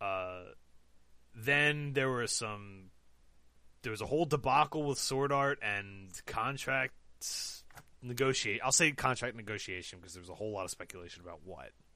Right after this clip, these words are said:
and what's going on specifically with this. And then Doublelift came out and said that, "Oh, if this falls through somehow, then I'm gonna retire." Again,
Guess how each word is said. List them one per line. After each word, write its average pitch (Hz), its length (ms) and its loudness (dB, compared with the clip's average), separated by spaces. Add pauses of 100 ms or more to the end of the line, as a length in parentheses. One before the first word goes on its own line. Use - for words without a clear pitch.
(100)
and 92 160 -14
what's 92 180 -6
going 87 260 -8
on 82 180 -12
specifically 92 500 -12
with - 140 -20
this. - 320 -16 (1120)
And 120 120 -4
then 113 140 0
Doublelift 196 380 10
came 156 160 4
out 156 120 4
and 135 80 -2
said 139 220 4
that, 120 100 0
"Oh, 139 280 10
if - 100 -6
this 107 160 -6
falls 107 280 -2
through 156 200 0
somehow, 135 440 0
then 104 320 -6
I'm 110 160 -4
gonna 98 160 -4
retire." 98 580 -2 (1600)
Again, 110 400 0